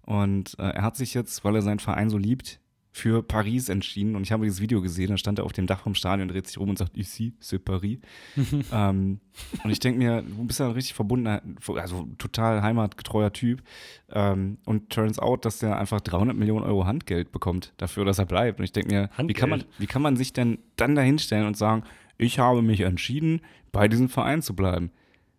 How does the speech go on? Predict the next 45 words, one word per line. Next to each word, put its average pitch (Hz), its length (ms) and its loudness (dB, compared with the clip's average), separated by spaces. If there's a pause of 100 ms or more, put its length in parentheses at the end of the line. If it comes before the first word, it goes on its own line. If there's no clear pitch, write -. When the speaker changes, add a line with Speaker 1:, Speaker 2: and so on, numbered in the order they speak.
(160)
Speaker 1:
Du 117 340 4
hast 135 80 6
Speaker 2:
Der 101 80 2
wurde 143 140 6
Speaker 1:
ihn 135 80 8
nicht 110 100 4
Speaker 2:
erpresst, 147 380 2
wa? 127 200 -2 (160)
Speaker 1:
Der, 113 160 0
der, 113 120 2
der 104 160 2
hat 123 60 2
Speaker 2:
Also 123 120 6
Speaker 1:
einfach 117 200 6
Speaker 2:
gekauft. 139 380 4 (140)
<laughs> - 160 -12
Speaker 1:
fast, - 380 2
na, 120 280 2
der, 107 160 4
und 98 240 0
dann 127 220 4
plus, - 340 0
also 98 140 -4
dreihundert 104 260 0
Millionen 98 240 2
Handgeld, 156 380 -2 (320)
plus 156 440 0
er 104 120 2
darf 101 200 4
mitentscheiden, 120 640 2
wen 110 200 4
der 98 180 0 (120)
Verein - 420 -2
verpflichtet. 113 720 0 (300)
Was, 92 180 -2
was 98 80 -4
ist - 120 -12
das 131 180 -2
denn? 185 200 2 (440)
Und 135 120 4
dann 156 120 6
kriegt 165 180 -2
er 165 80 2
noch 151 180 2
irgendwie 143 480 2